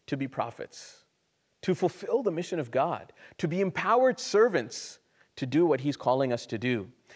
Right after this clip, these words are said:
sharing the message of the gospel, sharing the goodness of God, declaring the wonders of the Lord. The second thing is that it's a royal priesthood. Now, this word royal priesthood combines two terms together, royalty that,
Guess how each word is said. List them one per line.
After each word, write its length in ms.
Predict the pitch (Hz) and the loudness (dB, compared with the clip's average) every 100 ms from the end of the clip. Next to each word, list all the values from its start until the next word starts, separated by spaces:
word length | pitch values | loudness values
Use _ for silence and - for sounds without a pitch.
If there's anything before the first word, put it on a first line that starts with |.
| - | -12
sharing 480 | - - 170 214 | -6 2 4 4
the 80 | 190 | 0
message 340 | 151 156 175 147 | -2 -4 -4 -6
of 60 | |
the 80 | 131 | -2
gospel, 400 | 113 143 - 117 | 0 0 -2 -10
sharing 340 | - 151 175 | -6 -4 -2
the 80 | 175 | -4
goodness 360 | 127 143 143 - | -4 -6 -6 -10
of 100 | 113 | -8
God, 260 | 120 120 | -8 -8
declaring 600 | 113 - - 170 185 185 135 | -12 -12 -8 -2 0 0 -2
the 80 | |
wonders 480 | 113 135 143 110 104 - - - | -2 0 0 -2 -4 -16 -20 -2
of 160 | 120 113 | -2 0
the 80 | 113 | -2
Lord. 320 | 104 92 95 _ _ _ _ - | -2 -4 -6 _ _ _ _ -6
The 80 | 127 | 2
second 300 | 185 185 202 | 2 4 4
thing 140 | 175 | 4
is 80 | 156 | 4
that 100 | 151 | 4
it's 140 | 151 | 4
a 40 | 147 | 4
royal 380 | 131 147 170 165 | 6 6 8 6
priesthood. 560 | - 165 - 107 80 - _ - - | 2 -2 0 -4 -4 -12 _ -8 2
Now, 180 | 135 135 | 2 4
this 180 | 143 | 2
word 220 | 143 180 147 | 4 4 8
royal 220 | 160 175 | 8 8
priesthood 440 | - 190 - 147 | 4 0 0 0
combines 480 | - 135 135 156 151 | 0 2 4 2 0
two 180 | - 175 | -4 -4
terms 300 | - 156 151 | 0 -2 -2
together, 460 | 131 139 151 113 - - - | 2 4 4 2 0 -14 0
royalty 600 | 117 139 160 160 185 185 | 6 8 8 6 2 4
that, 240 | 135 107 | 4 2